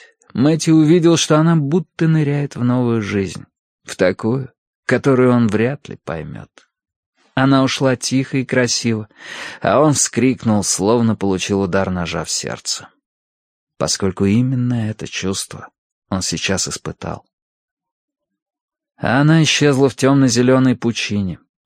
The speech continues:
как стрела, вернувшаяся в неведомый лес. И, наверное, за синим молчанием глубины её действительно ждал родной лес, и в этом внушающем благоговение месте, недоступном пониманию Мэтью Корбетта,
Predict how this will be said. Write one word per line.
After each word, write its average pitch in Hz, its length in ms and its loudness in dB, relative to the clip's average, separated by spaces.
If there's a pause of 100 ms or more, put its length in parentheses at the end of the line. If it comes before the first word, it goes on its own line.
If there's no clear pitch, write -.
как 160 240 0
стрела, 143 500 2
вернувшаяся 98 680 -2
в 92 60 -4
неведомый 98 520 0
лес. 92 460 -8 (1000)
И, 113 60 2
наверное, 175 640 6
за 123 160 2
синим 165 340 2
молчанием 143 720 4
глубины 131 680 2 (200)
её 107 340 0
действительно 131 800 0
ждал 110 360 2
родной 104 460 0
лес, 98 580 -4 (140)
и 67 140 -2
в 90 80 0
этом 123 280 2
внушающем 113 680 0
благоговение 110 800 2
месте, 113 560 -6 (480)
недоступном 120 800 -2
пониманию 104 540 2
Мэтью 95 360 -2
Корбетта, - 640 -6